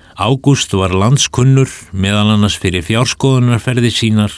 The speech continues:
og skógræktaráhuga. Árið nítján hundruð tuttugu og sjö fengu þau sjö hnausa af blæösp frá gróðrarstöðinni á Vöglum í Fnjóskadal og er hér einkar fallegur aspalundur,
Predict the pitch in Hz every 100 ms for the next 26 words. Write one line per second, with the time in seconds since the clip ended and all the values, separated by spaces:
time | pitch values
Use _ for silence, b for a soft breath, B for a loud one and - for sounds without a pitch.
0 | - 92 101 - 127 104 78 85 76 71
1 | 64 58 - _ _ _ _ _ _ _
2 | _ _ - B B B B B 110 123
3 | 139 165 190 170 156 - 160 151 135 -
4 | 120 113 127 117 _ - 110 107 95 104
5 | - - 123 117 110 120 127 131 101 82
6 | 90 95 127 135 - - B B B B
7 | - 95 92 104 113 113 - 110 107 95
8 | 85 95 - 127 113 85 80 92 98 -
9 | 123 135 143 - B B B B 110 113
10 | 127 - 147 - 151 147 139 127 120 120
11 | - 95 90 82 76 76